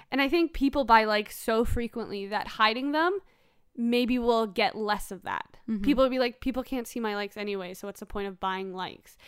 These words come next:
Speaker 1: Unless, like, for brands, you
Speaker 2: Yeah.
Speaker 1: know? You wanna partner with brands, "Here's my likes. Here's a
Speaker 2: Yeah.
Speaker 1: screenshot of them." Um, but I was talking to, somebody was talking to me, and they were talking about this guy who wants to be an influencer. First of all, that makes me so mad when people are like, "I want to, that's my goal, to be an influencer."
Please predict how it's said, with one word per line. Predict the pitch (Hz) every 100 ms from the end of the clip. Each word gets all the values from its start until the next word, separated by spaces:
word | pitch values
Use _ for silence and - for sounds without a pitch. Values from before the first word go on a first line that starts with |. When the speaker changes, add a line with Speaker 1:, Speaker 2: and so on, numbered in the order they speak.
| -
Speaker 1:
Unless, | 262 262 330 -
like, | 226 208
for | 240
brands, | 196 190 117 -
you | 202
Speaker 2:
Yeah. | 196 190
Speaker 1:
know? | 202 208 -
You | 226
wanna | 220
partner | 220 233 214
with | 214
brands, | - 208 208
"Here's | 247 240
my | 262
likes. | 254 285 202 - - -
Here's | - 202
a |
Speaker 2:
Yeah. | 196
Speaker 1:
screenshot | 196 269 262 226 190
of | 185
them." | - 165 208 - - _ _ _ _ -
Um, | 226 220 208 202
but | 254
I | 262 247 247 220
was | 233 -
talking | - 247 247 269
to, | 240 262 254 240 226 - _ _ _ -
somebody | 247 240 269
was | 269
talking | - 247 240 240
to | -
me, | 208 196
and | 214
they | 220
were |
talking | 220 233
about | 240 240
this | 233 208
guy | 214 208
who | 208
wants | 202 202 -
to |
be | 196 202
an |
influencer. | 196 196 - 185 180 196 202 - - -
First | - 311
of | 254
all, |
that | 220
makes | 220 214
me | 240
so | - 214 196
mad | 185 185
when | 202
people | 220 214
are |
like, | 240 247
"I | 277
want | 294 320 370
to, | 285
that's | 302
my | 320
goal, | 220 190 185
to | 277
be | 262
an | 269
influencer." | - 294 - 277 277 196 196